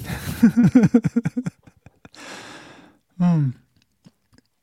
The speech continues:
Frank said, oh, all right. Shannon says that C J's training block has been intense.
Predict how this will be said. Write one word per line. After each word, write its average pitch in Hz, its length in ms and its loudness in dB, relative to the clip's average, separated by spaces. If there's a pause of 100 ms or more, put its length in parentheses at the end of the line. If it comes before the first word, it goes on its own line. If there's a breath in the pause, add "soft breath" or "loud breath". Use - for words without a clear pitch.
(3750)
Frank 175 220 8
said, 175 240 8
oh, 131 220 0
all 139 60 2
right. 98 280 2 (260)
Shannon 196 240 8
says 165 120 8
that 139 120 8
C 202 120 8
J's 208 300 8
training 170 300 8
block 156 220 6
has 139 140 8
been 127 140 8
intense. 107 380 4